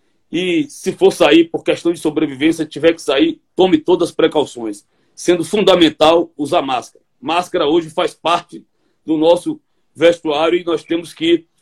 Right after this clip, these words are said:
é, levar isso em consideração. Então, obrigado, Pedro, um forte abraço pra todos os internautas.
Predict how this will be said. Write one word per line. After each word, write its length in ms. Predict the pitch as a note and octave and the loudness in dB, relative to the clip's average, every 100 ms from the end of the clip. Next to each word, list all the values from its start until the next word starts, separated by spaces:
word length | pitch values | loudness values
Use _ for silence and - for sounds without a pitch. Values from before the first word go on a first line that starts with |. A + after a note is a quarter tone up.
| _ - | _ -2
é, 200 | D3 D3+ | 0 2
levar 320 | D#3 C#3+ D3+ | 0 0 -2
isso 120 | D#3+ | -2
em 40 | |
consideração. 680 | - E3 E3+ E3+ - B2 G2 - _ _ _ | -8 -6 -2 -2 -4 -12 -14 -18 _ _ _
Então, 120 | D3 | -2
obrigado, 640 | E3 E3+ C#3+ D#3+ E3 D3+ - _ | 0 0 2 2 2 -4 -10 _
Pedro, 360 | D#3 E3+ D#3 | 2 4 -2
um 40 | D3 | -4
forte 340 | D#3 D#3+ D#3 | -4 -4 -4
abraço 440 | C3 C#3+ D#3 D3 | -4 -4 -4 -4
pra 100 | - | -8
todos 360 | - - F3 D3 | -6 -4 -4 -2
os 40 | |
internautas. 760 | D#3 D#3 C#3 C#3 E3 D#3 D#3+ | -4 -4 -2 2 2 2 -4